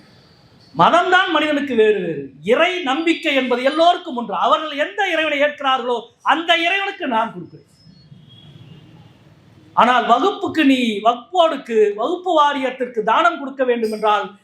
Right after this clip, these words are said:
நீ ஐந்து ஆண்டுகள் இஸ்லாமியனாக இருந்திருக்க வேண்டும் என்று ஒரு சட்ட திருத்தம். என்ன அநியாயம் இது?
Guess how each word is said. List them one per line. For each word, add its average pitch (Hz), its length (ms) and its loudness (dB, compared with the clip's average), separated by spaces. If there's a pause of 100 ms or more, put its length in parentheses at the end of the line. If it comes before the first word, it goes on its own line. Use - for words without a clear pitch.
(100)
நீ 214 300 -4
ஐந்து 370 560 2
ஆண்டுகள் 370 560 0
இஸ்லாமியனாக 302 680 0
இருந்திருக்க 254 420 -4
வேண்டும் 247 400 0
என்று 226 140 -6
ஒரு - 80 -4
சட்ட - 260 -14
திருத்தம். - 360 -18 (880)
என்ன 285 280 4
அநியாயம் 214 460 2
இது? - 160 -20